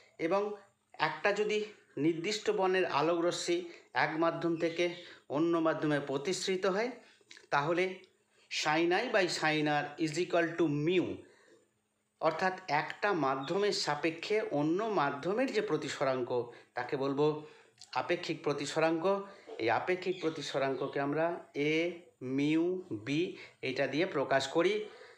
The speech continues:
যেখানে এ মাধ্যমের সাপেক্ষে বি মাধ্যমের আপেক্ষিক প্রতিসরাঙ্ক হলো এ মিউ বি। অর্থাৎ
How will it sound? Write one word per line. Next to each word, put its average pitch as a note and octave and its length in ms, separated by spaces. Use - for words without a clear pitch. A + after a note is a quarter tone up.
যেখানে D3+ 380
এ D#3+ 160
মাধ্যমের F3+ 480
সাপেক্ষে F#3 680
বি D3 240
মাধ্যমের D#3+ 540
আপেক্ষিক D#3+ 560
প্রতিসরাঙ্ক C#3 680
হলো D#3 220
এ C3+ 200
মিউ C#3 220
বি। B2 240
অর্থাৎ A3 260